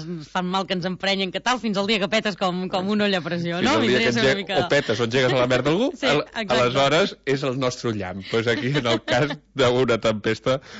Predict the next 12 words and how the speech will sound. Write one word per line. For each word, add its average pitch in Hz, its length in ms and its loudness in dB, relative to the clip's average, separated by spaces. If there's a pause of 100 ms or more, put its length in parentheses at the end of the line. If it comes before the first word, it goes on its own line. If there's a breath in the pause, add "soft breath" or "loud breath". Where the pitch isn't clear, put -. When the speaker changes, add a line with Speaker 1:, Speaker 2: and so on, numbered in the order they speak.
(180 loud breath)
Speaker 2:
m-, 139 400 2
molt 135 480 4
important. - 480 -12 (840 loud breath)
Aviam, 123 340 0 (180)
anem 190 380 2
a 208 40 0
fer 220 500 -2
una 160 280 0
miqueta 156 600 -2
de 135 80 0
números. 98 640 -6
Speaker 1:
Vinga. 175 320 -8